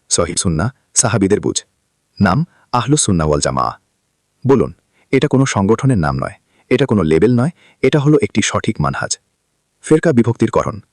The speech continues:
গভীর বিশ্লেষণ। উম্মত কেন বিভক্ত হল? কোরআনের আয়াত, নিজের মত ব্যাখ্যা, দুর্বল বা জাল হাদিস গ্রহণ, দর্শন ও গ্রিক চিন্তার প্রভাব, নেতৃত্বের লোভ, অহংকার ও তাকফির। হাদিস, "বিদাত থেকে বাঁচো, কারণ প্রত্যেক বিদাতই গোমরাহী।"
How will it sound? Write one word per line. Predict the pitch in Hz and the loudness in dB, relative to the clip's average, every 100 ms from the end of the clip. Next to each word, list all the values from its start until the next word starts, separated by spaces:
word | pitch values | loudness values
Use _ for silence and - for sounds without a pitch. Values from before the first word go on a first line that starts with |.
| _ - | _ -2
গভীর | 117 117 123 | 0 2 0
বিশ্লেষণ। | - - - - - _ _ _ _ _ 139 | -2 -4 -6 -8 -12 _ _ _ _ _ 2
উম্মত | 143 156 | 2 2
কেন | 123 143 | 0 0
বিভক্ত | 113 95 - | 0 0 -4
হল? | 73 65 - _ _ _ _ _ - | -4 -4 -8 _ _ _ _ _ 0
কোরআনের | 131 139 156 | 0 2 0
আয়াত, | 113 98 101 | 0 -2 0
নিজের | 104 98 80 | 0 2 0
মত | 76 | -2
ব্যাখ্যা, | 73 - 82 - _ _ 120 | -4 -6 -10 -10 _ _ 0
দুর্বল | 131 131 | 2 2
বা | 117 110 | 0 0
জাল | 85 | -2
হাদিস | 85 82 - | -2 -4 -4
গ্রহণ, | - - 82 _ _ _ - | -4 -6 -12 _ _ _ -2
দর্শন | 120 117 160 147 | -2 0 0 0
ও | 117 | 0
গ্রিক | 113 110 | 0 0
চিন্তার | 90 82 82 | -2 -2 -2
প্রভাব, | 80 82 - _ _ - | -2 -2 -6 _ _ -4
নেতৃত্বের | 117 - 131 - 65 | -2 0 0 0 0
লোভ, | 117 - _ _ - | 0 -2 _ _ -4
অহংকার | 95 107 104 107 | -2 0 0 -2
ও | 131 | -2
তাকফির। | 107 - 69 - _ _ _ _ - | -4 -4 -6 -10 _ _ _ _ -8
হাদিস, | 113 69 - - _ _ _ _ | -4 -2 -2 -4 _ _ _ _
"বিদাত | 117 117 139 | 0 2 0
থেকে | - 139 | -2 -2
বাঁচো, | 95 - - - _ - | 0 -2 -6 -10 _ -2
কারণ | 104 92 | 0 0
প্রত্যেক | 117 120 147 107 | 0 0 0 0
বিদাতই | 90 92 123 | 0 0 0
গোমরাহী।" | 98 73 78 | 0 0 -4